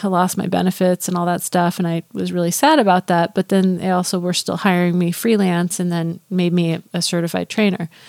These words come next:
And, you know, I started interviewing at different companies, but nothing felt right. You know, it was just, I didn't wanna go back to driving an hour, hour and a half, you know, to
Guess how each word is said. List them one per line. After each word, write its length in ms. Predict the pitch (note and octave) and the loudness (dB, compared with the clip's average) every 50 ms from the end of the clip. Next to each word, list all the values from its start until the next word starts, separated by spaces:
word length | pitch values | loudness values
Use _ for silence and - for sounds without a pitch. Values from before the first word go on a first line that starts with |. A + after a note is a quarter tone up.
| - - - - - - - - - _ _ _ _ _ _ - | -20 -20 -20 -20 -20 -20 -20 -20 -20 _ _ _ _ _ _ -2
And, 400 | A3 A3+ A3 G#3+ G#3 G3+ G3+ - - - | 2 4 6 6 6 6 4 2 -2 -2
you 100 | A3+ A#3+ | 0 2
know, 80 | A#3 A3+ | 4 4
I 100 | A3 G#3 | 2 2
started 420 | G3+ - - B3+ B3 B3 A#3 G#3 - | 0 0 0 2 4 4 4 4 4
interviewing 600 | A3 A3+ B3 B3 G#3+ A3 A3 G#3+ G#3 G#3 G3+ G3 | 4 4 4 4 4 4 4 6 6 6 6 4
at 120 | F#3+ - - | 4 2 0
different 300 | G#3 G3 - F#3+ - - | -2 0 0 -2 -6 -4
companies, 540 | - C4+ C#4+ D4+ - C#4 A3+ G3+ F#3+ F#3+ E3+ | -4 -4 -4 -4 -2 0 2 2 2 2 0
but 340 | - - F#3+ E3+ E3 - - F3 - - - - - | 0 0 0 2 2 0 -4 -6 -12 -12 -14 -14 -8
nothing 320 | G3+ G3 G#3+ - D4 C#4+ B3+ | -6 -6 -6 -4 -6 -6 -6
felt 320 | - - G#3 G3+ G#3+ G#3+ | -4 0 0 2 2 2
right. 340 | G3+ F#3+ F3+ E3+ - - - | 0 0 0 0 -2 -2 -2
You 120 | F#3+ G3 | 0 2
know, 300 | F#3+ F#3 F#3 F#3 F#3+ F#3 | 2 2 2 2 2 2
it 40 | F#3 | 2
was 140 | F#3+ F#3+ - | 0 -2 -2
just, 260 | F#3+ F#3 - - - - - - _ _ _ _ _ - | -2 -4 -4 -6 -8 -14 -20 -20 _ _ _ _ _ -2
I 160 | - G3+ G#3 | 2 2 4
didn't 200 | G3 B3+ A#3 - | 4 4 4 4
wanna 180 | A3 A#3 A#3 A3 | 4 4 4 4
go 200 | F#3 G3+ F#3+ F3 | 4 4 2 2
back 380 | - - F3+ F3 F3+ F#3+ F#3+ | 4 2 4 4 4 2 2
to 120 | - - F3+ | 0 -4 -4
driving 600 | F3+ - F#3 F3+ F3 E3+ F3+ F#3 F#3 F#3+ F3+ F3+ | -2 0 0 2 4 4 4 4 4 4 4 4
an 80 | E3 E3+ | 2 0
hour, 560 | - - E3+ E3+ E3+ F3 F3 F3 E3+ F3 - | 0 0 2 4 4 4 6 4 4 2 4
hour 160 | - F3 E3+ E3+ | 2 2 2 2
and 80 | F3 | 2
a 40 | F3 | 0
half, 460 | E3+ - D#3+ F3+ E3 E3 E3 D#3+ - - | -2 -2 0 0 2 2 0 -2 -4 -10
you 180 | - - F#3 E3+ | -4 -2 -2 0
know, 140 | E3+ E3+ | 0 -2
to 300 | E3 - F#3+ F#3+ F3+ - | -2 2 2 4 2 2